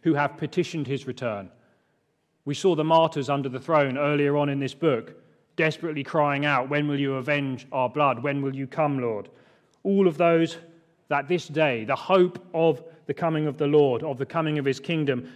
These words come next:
gave them the strength to endure terrible trials, to endure persecution, to accomplish great works in the name of God, to deny self, to deny the thing that this world offers,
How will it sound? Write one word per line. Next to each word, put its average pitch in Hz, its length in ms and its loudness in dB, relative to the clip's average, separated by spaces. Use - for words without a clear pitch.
gave 160 340 2
them 151 220 0
the 143 80 -2
strength 151 520 -4
to 143 120 -4
endure 147 420 2
terrible 143 420 -2
trials, 147 440 2
to 143 140 -6
endure 147 340 -2
persecution, 151 800 -4
to 151 160 2
accomplish 156 520 -2
great 156 320 0
works 156 440 2
in 151 120 -4
the 143 100 -4
name 147 220 -2
of 131 140 -6
God, 147 320 0
to 147 100 -14
deny 143 360 -4
self, 147 420 -2
to 151 100 -6
deny 143 480 0
the 143 80 -6
thing 151 260 -2
that 143 120 -4
this 147 200 -6
world 143 320 2
offers, 127 460 -4